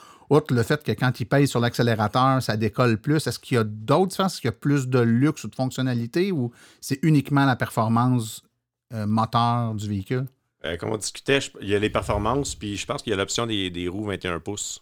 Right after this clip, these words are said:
Speaker 2: qui viennent avec la performance, peut-être pas avec la long range, mais là, je veux pas m'avancer.
Speaker 1: Ouais, ouais, effectivement, sur le, sur le site de Tesla, là, les, les roues de, de la performance, c'est les, les roues plus, euh, plus grandes.
Speaker 2: Exact.
Speaker 1: OK, euh,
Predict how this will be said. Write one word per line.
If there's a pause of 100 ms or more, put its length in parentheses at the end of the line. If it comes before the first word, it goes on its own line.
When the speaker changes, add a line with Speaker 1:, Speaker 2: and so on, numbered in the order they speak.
Speaker 2:
qui
viennent
avec
la
performance,
peut-être
pas
avec
la
long
range,
mais
là,
je
veux
pas
m'avancer.
Speaker 1:
Ouais,
ouais,
effectivement,
sur
le,
sur
le
site
de
Tesla,
là,
les,
les
roues
de,
de
la
performance,
c'est
les,
les
roues
plus,
euh, (680)
plus
grandes. (120)
Speaker 2:
Exact. (920)
Speaker 1:
OK, (140)
euh,